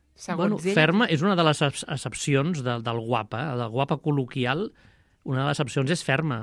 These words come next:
Speaker 2: però, no sé, en Vigili, doncs, eh, en sap molt més que jo, però
Speaker 1: Però,
Speaker 2: jo
Speaker 1: però tu ets, tu ets un expert en publicitat.
Speaker 2: Bueno, bueno, però jo crec que ferma només és una part de la, de la lectura del que es vol transmetre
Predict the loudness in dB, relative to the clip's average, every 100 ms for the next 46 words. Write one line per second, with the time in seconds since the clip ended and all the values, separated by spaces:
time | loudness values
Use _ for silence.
0 | -8 -10 -6 -4 -4 -6 -12 -20 _ _
1 | -8 -6 -6 -6 -6 -6 -4 -2 -2 -2
2 | -6 -8 -8 -10 -12 -10 -10 -8 -8 -8
3 | -8 -6 -2 -4 -6 -14 -20 -14 -4 -2
4 | 0 0 0 -2 -6 -10 -8 -6 -8 -8
5 | -10 -8 -6 -6 -6 -6 -6 -6 0 4
6 | 4 4 2 2 0 2 4 4 2 4
7 | 6 6 4 0 -2 -2 0 2 2 4
8 | 2 2 0 0 0 2 4 4 2 4
9 | 4 2 0 -4 -4 -2 -2 -6 _ 6
10 | 6 6 2 -2 -2 -2 -2 -4 -2 -2
11 | 0 -2 0 -2 -2 -2 -4